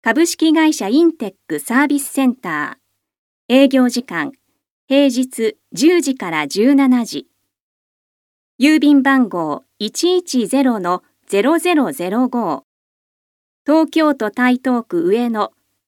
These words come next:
三の二の四、ザボン村上ビル四階。電話、ゼロ一二ゼロ五ゼロ五八五七。Eメール、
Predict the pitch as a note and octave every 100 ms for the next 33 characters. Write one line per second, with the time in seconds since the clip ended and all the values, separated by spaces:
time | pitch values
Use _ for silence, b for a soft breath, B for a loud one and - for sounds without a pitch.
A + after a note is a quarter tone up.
0 | _ - C#4 E4 E4+ E4 D#4 E4 B3 F3
1 | G3+ G3+ C4+ _ _ _ _ _ F#3 G#3
2 | G#3+ D#4+ D#4 C#4 G#3 B3 D#4 D#4 C#4+ C#4
3 | B3+ B3+ - - _ - A#3+ C4+ C4 A3
4 | F#3+ - _ _ _ _ _ _ _ _
5 | G3 C4+ C4 A3+ A#3 b b _ - G#3
6 | B3 F4 F4+ - C4 A#3+ C#4 C#4+ C4+ C#4
7 | A3 D#3 - _ _ _ _ _ A#3+ E4
8 | F4 F4 F4+ C#4 F#3+ D3+ G#3 - _ _
9 | _ _ _ A3+ - E4 D#4+ F4 C#4 D#3
10 | F#3+ G3 C3+ - _ _ _ _ _ _
11 | _ _ _ _ _ C4 C4+ B3+ B3 G3
12 | E3+ -